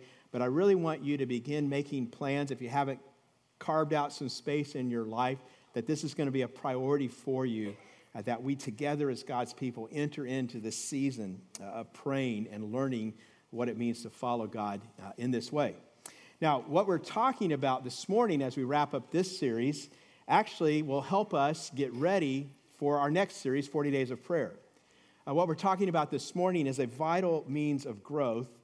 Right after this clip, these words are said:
that many Christ followers neglect, especially with our hectic lifestyles. Uh, it is this idea of community,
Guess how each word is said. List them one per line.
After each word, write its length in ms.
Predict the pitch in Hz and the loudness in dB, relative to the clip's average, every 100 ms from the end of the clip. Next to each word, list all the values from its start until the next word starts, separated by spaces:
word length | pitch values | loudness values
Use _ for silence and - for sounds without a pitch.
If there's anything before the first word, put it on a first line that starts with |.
| - | -14
that 240 | 123 123 123 | -4 -4 -2
many 320 | 131 190 208 | -2 0 0
Christ 480 | 196 - 160 151 - | -2 -4 -4 -4 -4
followers 480 | 151 151 135 123 117 | -2 0 0 -2 -4
neglect, 680 | 107 131 151 110 - - - _ _ _ - | -6 0 2 2 -4 -20 -20 _ _ _ -14
especially 600 | 123 - - 185 185 175 | -12 -8 0 0 2 0
with 180 | 151 147 | 0 0
our 140 | 131 | -2
hectic 640 | 113 156 151 - 123 - - | -2 -2 -2 -4 -6 -6 -10
lifestyles. 1040 | 120 131 139 - - 92 87 - - - _ _ - - - | -4 -2 -2 -6 -10 -10 -12 -18 -20 -20 _ _ -20 -20 -8
Uh, 140 | 123 123 | -6 0
it 100 | 160 | 4
is 140 | 190 185 | 4 4
this 200 | 185 - | -2 0
idea 520 | 175 202 156 135 135 | 2 2 2 2 0
of 240 | 135 127 | -2 -6
community, 720 | - 143 143 156 143 110 92 | -6 -4 2 2 2 -2 -10